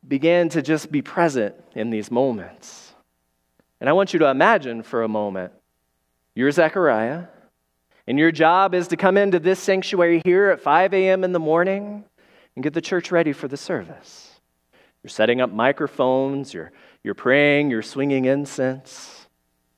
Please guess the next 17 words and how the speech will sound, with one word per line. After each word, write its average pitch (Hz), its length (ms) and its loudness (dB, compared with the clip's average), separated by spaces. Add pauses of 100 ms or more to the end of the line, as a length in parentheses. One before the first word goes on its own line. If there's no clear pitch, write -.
(920)
You're 110 80 -10
simply 139 420 -4
present 113 600 -4 (1040)
in 110 60 -6
the 101 60 -6
moment. 120 440 -6 (1900)
You're 113 60 -10
simply 156 380 2
in 135 80 2
the 131 80 0
peace 190 420 0
of 127 100 0
a 135 60 0
quietly, 131 840 0 (640)
dimly 135 420 0
lit 120 260 0
sanctuary, 87 1040 -10